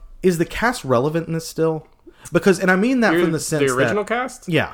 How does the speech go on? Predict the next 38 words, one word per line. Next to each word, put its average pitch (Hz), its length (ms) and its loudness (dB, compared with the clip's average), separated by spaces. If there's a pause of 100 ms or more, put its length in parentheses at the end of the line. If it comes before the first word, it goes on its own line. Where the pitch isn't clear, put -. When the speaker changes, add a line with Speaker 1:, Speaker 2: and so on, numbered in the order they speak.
Speaker 2:
Not 110 300 0
really. 95 360 -6
Speaker 1:
Okay, 160 480 2
okay, 143 280 -2
I'm 135 160 -2
glad 170 260 2
we 202 80 0
agree 143 240 -2
on 120 120 0
that, 98 140 -8
'cause 127 120 -8
basically, 170 720 -2 (480)
outside 190 440 2
of 135 120 2
maybe 143 280 -2
one 143 260 -2
or 196 80 0
two 165 200 -8
things, 131 380 -4
which 120 160 -8
I 120 60 -6
think 185 260 -4
you 170 80 -2
could 127 160 -2
interchange 127 840 -6
with 107 120 -6
a 113 40 -10
new 107 180 -6
character 110 460 -4
or 104 140 -4
an 95 60 -8
existing 110 520 -6
character 107 320 -2
Speaker 2:
Oh, - 20 0
Speaker 1:
on 120 80 0
a 104 40 -2
Speaker 2:
absolutely. 107 360 -4
Speaker 1:
sub-level, 127 420 0